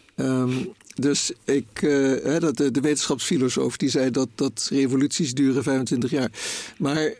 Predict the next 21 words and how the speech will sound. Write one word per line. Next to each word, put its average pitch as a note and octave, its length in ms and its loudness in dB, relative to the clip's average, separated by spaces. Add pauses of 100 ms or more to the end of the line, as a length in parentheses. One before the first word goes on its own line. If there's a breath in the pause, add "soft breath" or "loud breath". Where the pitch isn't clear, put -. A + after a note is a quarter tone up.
(200)
ehm, C#3 380 0
als - 180 -2
het - 80 -2
over C#3 200 0
tien G#3+ 200 2
jaar D#3+ 180 2
nog D3 200 -2
zo A#2 200 0
is, - 640 0 (500)
ehm, C3+ 540 0
dan C3+ 220 -2
denk F3+ 260 2
ik F#3 240 -2
dat D3+ 240 -2
wij C3+ 520 2 (720 soft breath)
te - 140 -2
weinig F3 320 2
hebben C#3 200 0
geluisterd C#3+ 480 2
naar C#3 180 -2
patiënten. A2+ 600 -2